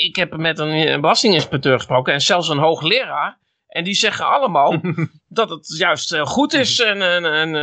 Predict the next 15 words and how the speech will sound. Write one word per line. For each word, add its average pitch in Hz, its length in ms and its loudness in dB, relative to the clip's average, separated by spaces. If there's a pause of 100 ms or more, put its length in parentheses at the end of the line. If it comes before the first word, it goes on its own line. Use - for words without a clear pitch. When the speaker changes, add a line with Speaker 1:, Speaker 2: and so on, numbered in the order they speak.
(160)
Speaker 1:
eh, 147 80 0
dat 143 120 -8
het, 147 200 -14
eh, 139 480 2 (520)
dat 160 260 -4
het 135 160 -4
moet. 254 480 4
Dus 151 220 0
ja, 233 340 0
wat, 156 300 -4
eh, 165 100 0
wat 151 120 -6
heb 160 160 -4
jij 180 180 0
dan? 151 260 -2